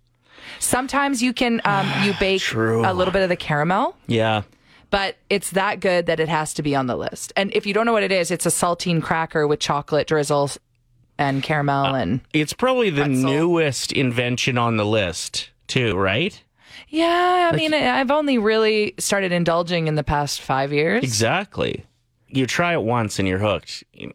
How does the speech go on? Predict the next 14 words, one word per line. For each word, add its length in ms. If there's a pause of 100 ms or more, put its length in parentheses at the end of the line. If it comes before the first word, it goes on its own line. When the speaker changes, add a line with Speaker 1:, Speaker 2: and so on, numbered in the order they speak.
Speaker 2:
That's 220
why 100
they 100
call 220
it 100
that. 240 (640)
At 180
number 280
two, 600
we 240
have 340
your 160
butter 420
tarts. 960